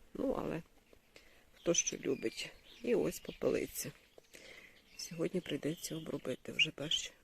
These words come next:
перші прояви я бачу. Ось так. Аліуми.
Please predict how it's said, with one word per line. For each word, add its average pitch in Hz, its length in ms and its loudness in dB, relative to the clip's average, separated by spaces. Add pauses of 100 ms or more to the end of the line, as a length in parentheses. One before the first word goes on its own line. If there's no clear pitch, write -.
перші - 360 8
прояви 160 380 4
я 135 220 4
бачу. - 340 -4 (1900)
Ось - 160 -4
так. - 340 -10 (720)
Аліуми. - 500 -8